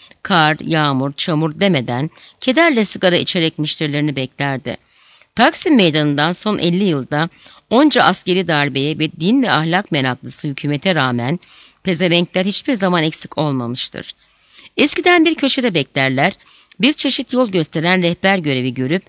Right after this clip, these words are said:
meraklı ile randevu evini ya da tek başına iş tutan orospuyu buluştururlardı. O zamanlar daha bir utanç sahibi mi idiler, yoksa ben mi onları fark etmezdim?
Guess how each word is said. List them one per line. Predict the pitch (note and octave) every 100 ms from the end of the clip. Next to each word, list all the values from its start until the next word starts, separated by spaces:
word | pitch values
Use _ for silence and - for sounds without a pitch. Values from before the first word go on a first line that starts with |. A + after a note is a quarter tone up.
| - - _
meraklı | F#3+ G#3+ A3+ D#4
ile | D#4 G3
randevu | E3+ D#3+ D#3+ E3
evini | F3 C#3 B2+ B2+ D#3+ - - _
ya | G3
da | A#3+
tek | - D#4 G3+
başına | F3 - D#3
iş | G#3 -
tutan | D3+ D#3+ D3 -
orospuyu | E3 D#3+ - - D3
buluştururlardı. | C3 B2+ - C3 B2+ B2+ B2 - A2 - _ _ - - - -
O | B3
zamanlar | F#4+ F4+ E4 E4 B3
daha | B3+ D4+
bir | A3
utanç | D3+ A3 A3
sahibi | - D#3+ D#3+ E3+ F#3
mi | D3
idiler, | - C3+ C3+ B2 - - - _
yoksa | B3+ - B3+ F3
ben | G#3 C4
mi |
onları | F#3 D#3 C3 C#3
fark | D3 C3+ -
etmezdim? | C#3+ C3+ A#2 A#2 -